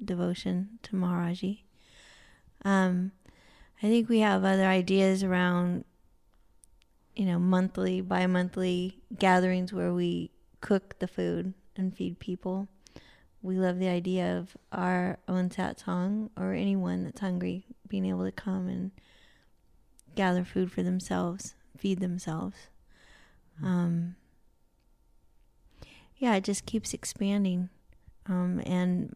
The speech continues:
Speaker 1: Maharaji's fundamental principle is, if you wanna know God,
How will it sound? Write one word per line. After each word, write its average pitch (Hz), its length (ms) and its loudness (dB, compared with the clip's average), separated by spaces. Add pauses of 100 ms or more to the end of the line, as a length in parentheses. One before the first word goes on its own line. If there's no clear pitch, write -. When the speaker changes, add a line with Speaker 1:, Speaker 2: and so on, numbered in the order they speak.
(100)
Speaker 1:
Maharaji's 185 880 2 (1120)
fundamental 214 680 6
principle 196 680 0
is, 175 480 -2 (360)
if - 120 -4
you 190 80 4
wanna 175 220 4
know 170 200 2
God, 170 380 -2